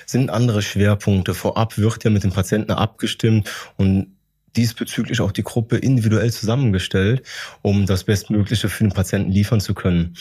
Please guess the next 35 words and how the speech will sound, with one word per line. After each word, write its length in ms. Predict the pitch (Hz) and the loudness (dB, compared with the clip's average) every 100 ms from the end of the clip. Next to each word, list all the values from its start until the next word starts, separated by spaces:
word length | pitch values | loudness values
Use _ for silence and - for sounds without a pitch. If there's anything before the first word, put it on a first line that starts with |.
| - - - | -16 -8 -4
Natürlich 400 | 98 - 113 92 | -2 2 0 0
sind 120 | 107 | -2
einmal 280 | 95 113 98 | 2 2 2
Balanceübungen 760 | 87 92 131 - 131 123 104 | 0 0 0 -2 0 2 2
ein 80 | 90 | 0
ganz 200 | 92 101 | 0 0
großer 300 | - 101 87 | -2 -2 -2
Schwerpunkt, 600 | - 110 113 113 110 107 - - - | 0 2 2 2 0 0 -10 -16 -2
äh, 120 | 95 | 0
sollte 320 | 87 104 98 | 2 2 2
auf 140 | 92 92 | -2 -4
Stabilität 640 | - 90 95 - 110 101 | -6 -4 -8 -2 0 0
geachtet 460 | - 87 90 98 - | 0 -2 -2 -4 0
werden, 360 | 95 92 90 87 - - - | 0 2 0 -2 -12 -10 -2
die 180 | 95 | 2
Mobilität 720 | 92 113 107 104 101 104 95 | 4 4 4 0 0 0 2
wird 200 | 101 87 | 0 0
nie 120 | 113 110 | 0 0
außer 320 | 92 92 - | 0 -2 -2
Acht 220 | 95 - | -2 -2
gelassen 540 | 98 92 92 101 90 - - - - | 0 0 0 0 -2 -6 -16 -18 -8
und 380 | - 90 92 90 | -2 0 0 0
so 260 | 95 90 101 | -2 -2 0
kann 180 | - 104 | 2 2
man 240 | 101 87 | 2 0
mit 300 | 92 90 - | 0 -2 -4
kräftigenden, 840 | - 98 107 - 120 123 117 120 127 - - - | -4 -2 -2 -2 0 2 2 0 -2 -14 -20 -10
äh, 60 | - | -2
aber 320 | 98 - 95 | -2 0 0
auch 160 | 110 - | 0 0
mit 200 | 101 - | -2 0
aufrichtenden, 880 | 92 120 - 113 - 113 104 98 - - | 0 0 0 -2 0 0 0 0 -4 -2
aufrichtenden 720 | 120 135 - - 117 104 95 | 0 0 -4 -2 2 2 2
Übungen, 580 | 113 104 95 95 113 - - - - | 2 2 2 4 2 -2 -14 -16 -4
äh, 220 | 101 98 | 0 2